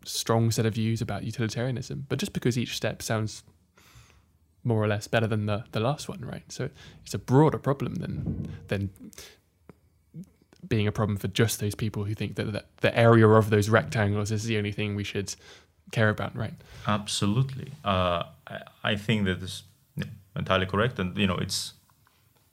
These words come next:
Speaker 2: relatively easy to argue along those lines. Essentially, it's not necessary to,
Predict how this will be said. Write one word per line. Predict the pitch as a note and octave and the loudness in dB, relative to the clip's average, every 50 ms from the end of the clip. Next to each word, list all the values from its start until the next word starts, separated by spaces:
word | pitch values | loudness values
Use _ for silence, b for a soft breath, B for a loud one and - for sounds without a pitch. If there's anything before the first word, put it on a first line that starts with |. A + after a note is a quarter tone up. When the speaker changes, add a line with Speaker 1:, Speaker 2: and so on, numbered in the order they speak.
| _ _ - | _ _ 0
Speaker 2:
relatively | - B2 D3+ D3+ C#3+ A2 A2+ A#2+ | 4 4 4 4 4 0 0 0
easy | A#2+ G#2+ G#2+ | 0 0 -2
to | G#2 G#2+ | 0 2
argue | G2+ G#2+ G#2+ G2+ G#2 G2+ | 2 2 2 2 0 0
along | F#2+ F#2+ F#2 F#2 F2+ | 0 0 0 -2 -2
those | E2+ F#2 F#2 F2+ - - | -4 -4 -4 -6 -6 -6
lines. | G#2+ G#2+ G2 G2 - - G2+ G2 A2 | -6 -4 -4 -6 -6 -8 -8 -6 -2
Essentially, | G#2+ - C3+ C3 C#3 - C3 A2 G2+ F#2+ G2 - - - _ _ _ _ _ _ _ _ _ _ _ _ _ _ _ _ _ - _ _ _ _ _ _ _ _ _ _ _ _ _ _ _ _ _ _ _ _ _ _ - - _ _ - _ _ - _ - - | 2 4 4 4 4 4 2 2 0 -2 -4 -8 -16 -20 _ _ _ _ _ _ _ _ _ _ _ _ _ _ _ _ _ -20 _ _ _ _ _ _ _ _ _ _ _ _ _ _ _ _ _ _ _ _ _ _ -20 -20 _ _ -20 _ _ -20 _ -20 -20
it's | - - - - - - - G#2+ - - | -20 -20 -16 -16 -14 -12 -10 -10 -2 0
not | - C3+ C#3 | 0 0 2
necessary | D3+ A2 G#2+ - - A2 G2+ G2+ G2 G2 | 0 2 4 4 4 4 2 2 0 0
to, | - A#2 - | -4 -6 -8